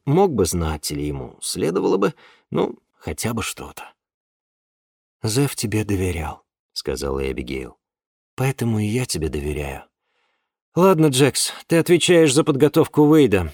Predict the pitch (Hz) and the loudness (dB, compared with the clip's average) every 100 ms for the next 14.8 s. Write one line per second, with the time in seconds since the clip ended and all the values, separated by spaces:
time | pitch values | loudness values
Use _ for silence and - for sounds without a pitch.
0 | _ 117 123 156 180 - _ _ _ _ | _ 0 4 6 4 0 _ _ _ _
1 | 82 80 76 71 76 71 - 73 69 - | -6 -4 -2 -2 -2 -4 -4 -4 -4 -6
2 | - _ _ _ _ 120 127 139 131 165 | -8 _ _ _ _ -4 2 4 6 4
3 | 180 156 143 131 104 80 - _ - 143 | 4 4 4 4 4 2 -6 _ 0 2
4 | 147 175 185 170 131 101 - 101 90 - | 2 2 4 4 2 0 -2 -2 -2 -6
5 | - 98 101 - 95 90 92 82 85 76 | -4 -2 0 0 -2 0 -2 -2 -4 -8
6 | _ _ _ - 156 165 202 202 175 165 | _ _ _ -6 -2 2 2 2 2 2
7 | 127 147 131 127 160 156 139 131 123 127 | 2 2 4 4 4 4 4 4 2 0
8 | 107 127 101 85 117 160 113 101 131 131 | -2 0 -2 0 2 2 4 4 4 2
9 | 127 120 90 78 - 156 196 95 - _ | 0 0 -2 -2 -2 2 2 0 -6 _
10 | _ _ - 139 196 269 240 196 175 - | _ _ -2 0 2 2 4 4 4 4
11 | 123 117 92 76 55 - - 117 147 180 | 2 4 2 -2 -8 -12 -2 2 4 4
12 | 170 110 - 90 - _ _ _ _ - | 2 0 -2 -2 -4 _ _ _ _ 2
13 | 127 120 170 - 156 143 131 113 113 95 | 4 6 4 4 2 2 2 2 2 2
14 | 98 87 82 123 135 90 76 71 | 2 0 0 0 0 0 -2 -8